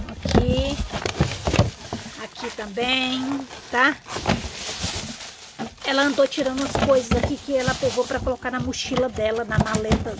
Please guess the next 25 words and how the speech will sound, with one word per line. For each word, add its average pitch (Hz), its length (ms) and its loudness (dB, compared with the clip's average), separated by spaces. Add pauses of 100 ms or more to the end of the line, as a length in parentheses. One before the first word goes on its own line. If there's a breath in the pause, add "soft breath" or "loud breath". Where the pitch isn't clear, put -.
dela 214 260 -4
que 233 200 -10
vai 214 160 -8
pra - 120 -8
maternidade. 226 920 -4 (420 loud breath)
Esse 220 180 -2
aqui 254 160 -2
veio 254 140 6
do 269 80 -2
Amazon, 277 340 0
são 262 200 -4
compras 254 320 -2
do 269 80 0
Amazon, 262 420 -2 (380 loud breath)
compra 277 260 2
assim 277 160 -4
que 269 160 -4
às 220 80 -2
vezes 233 180 -4
tá 262 120 -4
mais 240 240 0
em 302 80 0
conta, 196 400 -4
tá, 254 160 -12
gente? - 400 -8